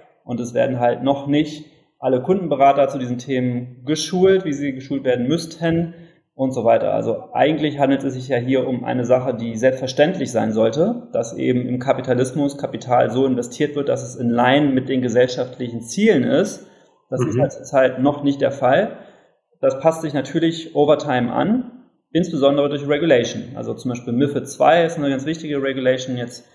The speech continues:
Speaker 2: Mhm.
Speaker 1: in der E U, nach der eben alle Kundenberater tatsächlich seit August letzten Jahres alle Kunden fragen müssen,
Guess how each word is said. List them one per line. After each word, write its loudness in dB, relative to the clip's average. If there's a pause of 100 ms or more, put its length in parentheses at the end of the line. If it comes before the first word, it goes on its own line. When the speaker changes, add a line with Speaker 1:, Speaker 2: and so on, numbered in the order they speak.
(140)
Speaker 2:
Mhm. -10
Speaker 1:
in -10
der 0
E -2
U, 2
nach -4
der 4
eben 0
alle 2
Kundenberater 2
tatsächlich -2
seit -2 (300)
August -6
letzten -4
Jahres -2 (120)
alle 4
Kunden 0
fragen 2
müssen, -4